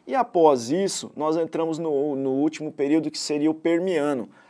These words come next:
O período Permiano, pessoal, é uma, ocorre a grande diversificação daqueles organismos que têm ovos, né, com, com âmnion, né, que seriam os, os an-, organismos amniotas. Então, a diversifica-, diversificação dos amniotas é bem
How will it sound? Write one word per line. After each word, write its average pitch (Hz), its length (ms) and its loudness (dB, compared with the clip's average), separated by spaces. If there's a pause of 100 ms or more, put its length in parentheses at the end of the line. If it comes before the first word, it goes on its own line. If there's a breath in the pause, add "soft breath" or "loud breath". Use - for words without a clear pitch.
(220 loud breath)
O 220 100 -10
período 214 340 2
Permiano, 160 640 2
pessoal, 123 420 0
é 127 120 4
uma, 156 340 2
ocorre 151 460 0
a - 40 0
grande 170 480 0
diversificação 143 1080 -4
daqueles 131 440 -4
organismos 135 560 -4
que 139 120 -8
têm 143 200 -6
ovos, 123 460 0
né, 131 160 -4
com, 127 340 -6 (300 soft breath)
com 131 260 -2
âmnion, 160 440 -2
né, 123 180 -4
que - 80 -14
seriam 123 240 -2
os, - 300 -8
os 107 240 -10
an-, 127 180 -8
organismos 123 720 -6
amniotas. 131 720 -4
Então, 143 320 -8 (420 soft breath)
a - 60 -6
diversifica-, 131 760 -4
diversificação 151 1000 -4
dos 131 160 -4
amniotas 123 600 -6
é 120 80 0
bem 143 500 -4